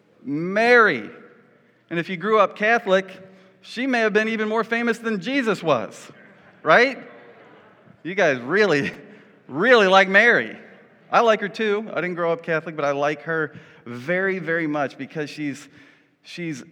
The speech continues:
a hero in our faith. And because,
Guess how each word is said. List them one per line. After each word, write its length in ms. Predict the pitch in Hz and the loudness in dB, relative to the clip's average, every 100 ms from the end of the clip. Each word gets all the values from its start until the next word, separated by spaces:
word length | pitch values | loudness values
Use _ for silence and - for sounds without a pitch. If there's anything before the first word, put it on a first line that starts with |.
| - | -8
a 120 | 135 | -6
hero 720 | - 208 202 151 147 180 - | -8 -6 -2 0 -2 -2 -6
in 200 | - 156 | -8 -8
our 340 | - 139 143 147 | -6 -4 -4 -4
faith. 420 | - 214 147 101 - - _ _ - | -4 -4 -4 -10 -20 -20 _ _ -12
And 240 | 147 151 | -8 -8
because, 680 | 139 135 - 170 160 147 - | -10 -12 -6 -4 -4 -6 -12